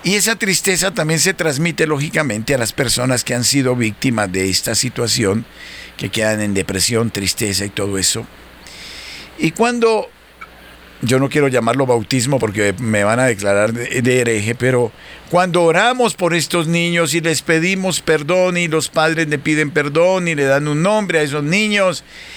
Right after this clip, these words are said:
y, y los aman entrañablemente y luego hacen un bautismo de deseo, diríamos, ¿no?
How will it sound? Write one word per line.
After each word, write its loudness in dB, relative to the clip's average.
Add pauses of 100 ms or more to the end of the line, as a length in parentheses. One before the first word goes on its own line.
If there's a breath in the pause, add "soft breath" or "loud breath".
(200 loud breath)
y, 2
y 0
los 2
aman 2
entrañablemente 0
y 2
luego 0 (400 loud breath)
hacen 0
un -2
bautismo 0
de 2
deseo, 2
diríamos, 0
¿no? 2